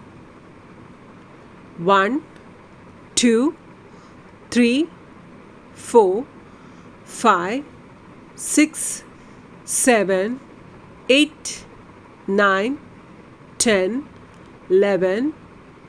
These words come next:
twelve, thirteen, fourteen, fifteen, sixteen, seventeen, eighteen, nineteen, twenty.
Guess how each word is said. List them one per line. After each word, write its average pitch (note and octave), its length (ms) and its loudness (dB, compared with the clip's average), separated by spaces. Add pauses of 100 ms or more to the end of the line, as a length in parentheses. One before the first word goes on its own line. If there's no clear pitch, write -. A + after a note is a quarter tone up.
(180)
twelve, G#3 380 0 (760)
thirteen, G#3+ 460 0 (640)
fourteen, A3+ 520 -2 (680)
fifteen, C4+ 500 0 (680)
sixteen, C4 520 0 (720)
seventeen, A3 600 0 (640)
eighteen, G3+ 460 -4 (640)
nineteen, G3 560 0 (640)
twenty. G3+ 420 0